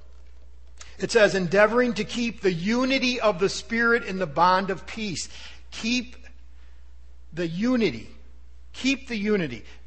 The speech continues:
He didn't say create the unity. He's already created it when he placed you into the body of Christ. What he says is, "I want you to keep the unity." That's difficult.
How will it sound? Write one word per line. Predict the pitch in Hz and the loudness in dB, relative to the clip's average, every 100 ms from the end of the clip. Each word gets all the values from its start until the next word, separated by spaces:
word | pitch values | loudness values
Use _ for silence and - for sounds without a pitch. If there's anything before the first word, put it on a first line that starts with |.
| - - | -14 -10
He | 180 | -2
didn't | 226 262 | 0 0
say | - 247 | 0 -2
create | - 214 208 240 311 - | -2 -2 2 4 4 2
the | 208 | -4
unity. | 160 139 131 151 180 - - - - - - - - - - | -2 -4 -4 -6 -8 -12 -14 -14 -14 -14 -14 -14 -14 -14 -10
He's | 196 208 | -6 2
already | 226 208 196 | 4 4 2
created | - 214 214 247 196 | -4 0 2 4 2
it | 165 | 0
when | 170 180 | -2 -4
he | 170 | -4
placed | 135 214 214 220 - | -4 2 2 2 -2
you | 185 | -4
into | 190 185 | -2 -2
the | |
body | 170 175 165 151 | 2 4 4 -2
of | 135 | -4
Christ. | - 185 127 - - - | 2 2 2 -8 -14 -8
What | 170 | -4
he | 185 | -4
says | 175 202 190 | 0 0 2
is, | 175 | 0
"I | 165 | 0
want | 175 196 - | 4 2 2
you | 185 | -2
to | 165 | -4
keep | - 254 247 - | -2 -2 -2 -2
the | 175 | -2
unity." | 139 120 107 - - - - - - - - - - | -2 -6 -8 -12 -14 -14 -14 -14 -14 -14 -14 -14 -2
That's | 214 - | -2 0
difficult. | 240 - - 107 | -2 -2 -6 -8